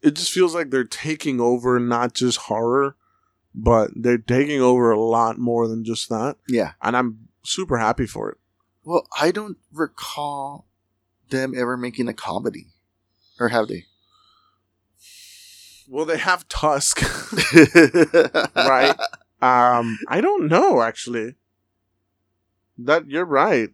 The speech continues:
Speaker 1: Um, hmm.
Speaker 2: Well, they have The Room.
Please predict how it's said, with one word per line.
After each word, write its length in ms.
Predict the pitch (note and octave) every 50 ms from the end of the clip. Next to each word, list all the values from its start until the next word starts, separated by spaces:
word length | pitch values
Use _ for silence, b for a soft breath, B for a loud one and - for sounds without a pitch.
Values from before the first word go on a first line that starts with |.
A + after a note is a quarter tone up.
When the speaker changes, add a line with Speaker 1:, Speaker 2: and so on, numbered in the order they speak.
| _ _ _ _
Speaker 1:
Um, 680 | - - E3 E3 D#3 D#3 D#3 D#3 D3+ D3+ D3+ D#3 D#3 _ _ _ _ _ _ _ _ _ _ _ _ _ _ _ _ _ _ _ _ _ _ _ _ _ _ _ _ _ _ _ _ _ _ _ _ _ _ _ _ _ _ _ _
hmm. 240 | D#3+ E3+ D3+ A#2 G#2 - _ _ _ _ _ _ _ _ _ _ _ _ _ _ _ _ _ _ _ _ _ _ _ _ _ _ _ _ _ _ _ _ _ _ _ _ _ _ _ _ _ _ _ _ _ _ _ _ _ _ _ _ _ _ _ _ _ _ _ _ _ _ _
Speaker 2:
Well, 180 | C#3 C3 B2+ B2+
they 100 | B2+ B2
have 200 | A#2 C#3 C3+ B2+
The 100 | B2+ A#2
Room. 520 | F#2+ G2+ B2 D#3 D#3 C#3+ C#3 C#3 D3+ D3+